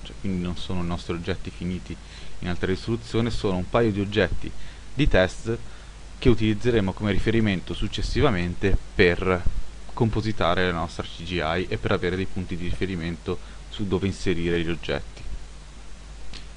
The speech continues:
Allora, iniziamo elencando le cose che vi servono per oggi.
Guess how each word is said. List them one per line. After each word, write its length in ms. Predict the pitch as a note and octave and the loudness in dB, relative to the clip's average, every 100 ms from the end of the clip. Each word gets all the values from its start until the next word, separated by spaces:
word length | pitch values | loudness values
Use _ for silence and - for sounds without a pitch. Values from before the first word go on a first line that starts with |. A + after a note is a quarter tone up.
| - | -6
Allora, 260 | A#2 A2 F#2+ | 0 2 2
iniziamo 560 | G#2+ A2+ C#3+ C#3+ C#3+ | 0 0 0 2 0
elencando 460 | - G2+ F#2 G#2+ G2+ | 0 -2 0 0 0
le 120 | F#2+ | -2
cose 220 | G#2+ G2 | 0 -2
che 100 | G2 | -2
vi 80 | F#2 | -4
servono 380 | F#2 G2+ F#2+ G2 | 0 0 0 -4
per 160 | - A#2 | -4 -2
oggi. 380 | D#3+ D3+ F3 | -2 -4 -6